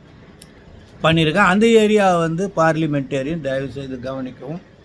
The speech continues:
இந்த வழக்கு பி மணிகண்டன் வெர்சஸ் Central Bureau of Investigation சென்னையிலிருந்து போன தீர்ப்பு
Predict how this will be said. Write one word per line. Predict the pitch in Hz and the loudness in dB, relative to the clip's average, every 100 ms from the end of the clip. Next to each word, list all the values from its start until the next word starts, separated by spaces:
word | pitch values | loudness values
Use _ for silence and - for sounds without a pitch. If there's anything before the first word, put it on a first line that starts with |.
| - - - | -20 -20 -10
இந்த | 147 160 | -4 0
வழக்கு | 165 160 156 147 151 151 | 2 2 0 -2 -2 0
பி | 170 | 0
மணிகண்டன் | 165 160 165 165 165 170 | 2 4 4 4 4 4
வெர்சஸ் | 156 143 143 | 2 0 -4
Central | 147 143 160 147 | -4 -4 -4 -4
Bureau | 143 147 | 0 0
of | 143 | 0
Investigation | 143 135 127 165 | -4 -8 -10 -14
சென்னையிலிருந்து | 147 143 151 156 151 147 143 | -6 -4 -2 -4 -4 -4 -6
போன | 143 143 | -6 -6
தீர்ப்பு | 139 147 151 - 190 - | -6 -10 -10 -6 -4 -6